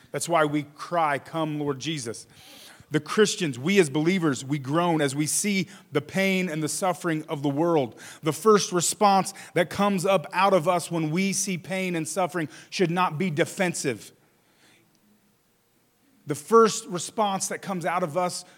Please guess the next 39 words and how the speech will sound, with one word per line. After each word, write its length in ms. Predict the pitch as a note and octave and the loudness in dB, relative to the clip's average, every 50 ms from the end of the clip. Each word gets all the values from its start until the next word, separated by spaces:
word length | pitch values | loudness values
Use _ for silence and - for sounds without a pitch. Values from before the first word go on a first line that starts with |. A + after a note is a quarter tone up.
| _ | _
should 240 | - - F#3+ F3 D#3 | -6 -2 -2 0 2
not 200 | F#3 F#3 F3 D#3 | 4 2 4 4
be, 120 | D#3 E3+ | 2 2
"Well, 200 | D#3+ D3 D#3 D3+ | 2 4 4 4
they 140 | D3 D3 C#3+ | 4 2 0
had 240 | C3 C3 C3+ B2+ B2+ | -2 -4 -6 -8 -8
it 100 | B2 - | -8 -10
coming." 340 | - B2 A2 G#2+ G#2 G2+ - _ _ _ _ _ _ _ _ _ _ _ _ _ _ _ _ _ _ _ _ _ _ _ _ _ _ _ _ _ _ _ _ _ _ _ _ _ _ _ _ _ _ _ _ _ _ _ _ _ _ _ _ _ _ _ _ _ _ _ _ _ _ _ _ _ | -12 -12 -12 -12 -14 -16 -20 _ _ _ _ _ _ _ _ _ _ _ _ _ _ _ _ _ _ _ _ _ _ _ _ _ _ _ _ _ _ _ _ _ _ _ _ _ _ _ _ _ _ _ _ _ _ _ _ _ _ _ _ _ _ _ _ _ _ _ _ _ _ _ _ _
We 140 | C3 D3+ F#3 | -4 -2 0
have 180 | G3+ F#3+ F#3 - | 0 -2 -4 -6
to, 60 | - - | -8 -8
that's 160 | E3+ F3 - | -6 -6 -4
something 400 | - - G3 F#3+ G3 G#3 F#3 D#3 | -2 -2 -2 -2 -2 -2 -2 -2
we 120 | D#3 F3 | -2 -2
have 180 | E3 E3+ D3 - | -2 -2 -4 -6
to 80 | - C#3+ | -8 -8
fight 260 | - G3 F#3 G#3+ G#3+ | -4 -2 -2 -2 -2
against. 480 | F3+ C3 B2+ G#2+ F#2 - - - - - _ _ _ _ _ _ _ _ _ _ _ _ _ _ _ _ _ _ _ _ _ _ _ | -2 -4 -6 -8 -10 -12 -18 -20 -20 -20 _ _ _ _ _ _ _ _ _ _ _ _ _ _ _ _ _ _ _ _ _ _ _
Anytime 400 | D3+ E3 E3+ - F#3+ F3+ F3 E3+ | -6 -4 -2 0 0 0 0 0
you 180 | E3+ F3 F3 D3 | -2 -4 -4 -6
see 220 | - - F#3+ F3 | -8 -8 -8 -8
somebody 400 | - - F3+ E3 E3 E3+ E3 D#3+ | -6 -6 -4 -2 -2 0 0 0
a-, 140 | D#3+ D#3 - - | -2 -4 -4 -4
asking 360 | D3 D3+ D3+ - - E3 D3 | -4 -4 -4 -4 -6 -8 -8
for 140 | - E3+ D#3+ | -6 -6 -4
money 260 | E3 E3+ F3+ F3 D#3 | -2 -2 0 0 -2
at 100 | C#3+ - | -2 -2
the, 240 | D#3 C#3+ C#3 - - - _ - | -4 -4 -4 -6 -10 -12 _ -6
at 180 | D#3+ C#3+ C#3 | -4 -4 -2
the 160 | - D#3 C#3+ C3+ | 0 0 0 0
stoplight, 600 | - - - F3 F#3+ D#3+ - C#3 A#2+ A2+ A#2 A#2+ - - - - - _ - | 0 -2 -4 -4 -6 -4 -4 -4 -4 -4 -4 -8 -14 -20 -20 -20 -20 _ -14
the, 60 | C#3 | -8
what's 240 | C#3+ C3+ D3+ D3 - | -6 -6 -6 -4 -6
the 60 | D#3+ | -8
first 260 | - - E3 C#3+ - | -6 -4 -6 -4 -4
thing 160 | - D#3+ D#3 | -4 -4 -4
you 80 | D#3 D#3 | -4 -6
think 300 | D#3 - F#3+ E3 - - | -6 -6 -8 -6 -6 -4
of? 200 | A#2+ G#2 - - | -6 -6 -6 -10